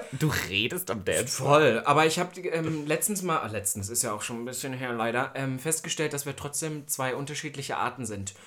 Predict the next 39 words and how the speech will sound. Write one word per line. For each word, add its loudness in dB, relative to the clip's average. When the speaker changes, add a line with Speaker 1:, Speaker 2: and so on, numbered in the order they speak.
Speaker 2:
Du 0
machst 2
gerne 0
diesen 2
Sidestep. 6
Das 0
ist 2
dieser 4
typische 0
Tanzmove. 0
Du -2
machst 2
diesen 0
Bein 6
zum 0
anderen, 2
Bein 4
zum 2
anderen 6
und 2
machst 8
halt 8
einfach 8
so 4
und 6
gehst 4
so 4
mitten, 2
wippst 2
so 4
ein 2
bisschen 4
mit 4
und 0
stehst 0
dann 0
so, 8
aber 2
du, 0